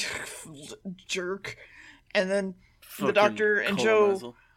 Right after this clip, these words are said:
Speaker 1: walk around and find a sign that's like, "Oh, weird, this sign means that the races are segregated."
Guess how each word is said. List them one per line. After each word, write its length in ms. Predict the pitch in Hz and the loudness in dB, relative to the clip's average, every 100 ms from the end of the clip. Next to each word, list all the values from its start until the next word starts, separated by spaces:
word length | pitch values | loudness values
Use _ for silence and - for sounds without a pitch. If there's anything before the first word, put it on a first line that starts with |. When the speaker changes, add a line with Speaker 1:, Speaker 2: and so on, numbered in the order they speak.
| _ - | _ 4
Speaker 1:
walk 260 | 208 220 | 4 6
around 340 | 254 277 214 190 | 8 8 6 4
and 200 | 196 208 | 0 -2
find 320 | 247 240 226 | -2 0 2
a 100 | 220 | 0
sign 340 | 220 285 262 208 | 2 2 2 0
that's 220 | 180 - | -2 0
like, 200 | 220 214 | 0 4
"Oh, 200 | 294 262 | 6 6
weird, 340 | 226 294 226 185 | 4 0 0 0
this 180 | 311 | -2
sign 320 | - 226 208 208 | 2 4 2 2
means 220 | 233 233 | -2 -2
that 140 | 240 | -4
the 60 | 262 | -2
races 460 | 269 302 - 240 190 | 2 2 0 -4 -4
are 80 | |
segregated." 800 | 175 196 170 165 165 165 156 185 | -2 -2 -2 -4 -6 -6 -8 -10